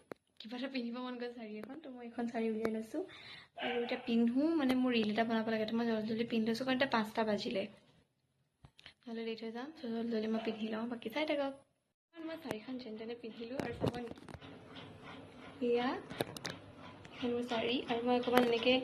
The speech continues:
আ, তামিল ষ্টাইলত পিন্ধিছোঁ আৰু ব্লাউজটো এয়া মই পিন মাৰি পিনে সৰু কৰি লৈছোঁ ব্লাউজটো।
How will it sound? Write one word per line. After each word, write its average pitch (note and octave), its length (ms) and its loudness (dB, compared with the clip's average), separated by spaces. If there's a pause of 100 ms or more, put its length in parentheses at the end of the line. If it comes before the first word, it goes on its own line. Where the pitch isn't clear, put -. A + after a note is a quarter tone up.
(480)
আ, A3+ 40 8 (260)
তামিল A3 400 6
ষ্টাইলত A3+ 280 4
পিন্ধিছোঁ B3+ 240 6
আৰু B3+ 100 8
ব্লাউজটো A#3+ 420 6 (640)
এয়া A3+ 180 4 (260)
মই A#3+ 120 8 (120)
পিন B3 180 12 (100)
মাৰি B3 240 12
পিনে C4 200 12
সৰু A#3 240 8
কৰি C4 200 12
লৈছোঁ C4 320 10
ব্লাউজটো। G#3+ 420 6